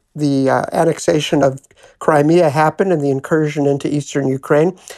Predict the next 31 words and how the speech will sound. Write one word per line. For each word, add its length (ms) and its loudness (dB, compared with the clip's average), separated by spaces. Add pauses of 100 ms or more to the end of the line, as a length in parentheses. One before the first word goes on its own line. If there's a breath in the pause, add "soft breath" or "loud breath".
(320 loud breath)
the 80 2
reason 360 2
why 160 4
he 140 0
responded 720 0
mainly 460 2
with 280 0
economic 840 -2 (320)
sanctions 800 -6 (100)
instead 540 0
of, 400 -2 (640)
uh, 360 -2
a 100 -8
counter 420 2
military 560 0
punch, 500 -6 (600 soft breath)
he, 240 0
he 180 2
said 300 0
this 180 -2
explicitly. 540 -2
He 80 0
said, 160 -2
Well, 200 0
look, 240 -4
Ukraine 440 0
is 160 -2
a 40 4
lot 220 2
more 160 2
important 540 -2